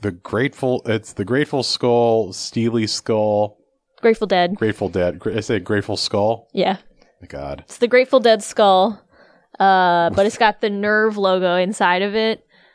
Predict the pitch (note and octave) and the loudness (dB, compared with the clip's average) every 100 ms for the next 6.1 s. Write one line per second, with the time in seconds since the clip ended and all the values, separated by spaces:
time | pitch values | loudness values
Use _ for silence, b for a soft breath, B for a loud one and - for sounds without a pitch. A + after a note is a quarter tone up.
0 | b - G3 F3+ F3+ G3 F#3+ F#3 F#3 F#3+ | b -6 -6 -4 -4 -2 -2 -2 -2 -2
1 | G#3 A#3 A#3 B3 - b b b G3 F#3+ | -4 -4 -4 -4 -14 b b b -8 -8
2 | - G#3+ G3 F#3 F3 - G#3+ G#3 G3 G#3 | -6 0 0 0 -4 0 2 2 2 -2
3 | G3+ F#3+ - A3+ G3 F#3+ F#3+ F#3 F3+ F#3 | -2 -4 -4 0 0 -2 -4 -4 -6 -10
4 | b b b b b _ G3 G#3+ G3+ G3 | b b b b b _ 2 2 2 -4
5 | - F#3 F3 - E3+ D3 C#3+ D#3+ F2 E2+ | -6 -10 -10 -10 -8 -8 -8 -6 -2 0
6 | E2 | -2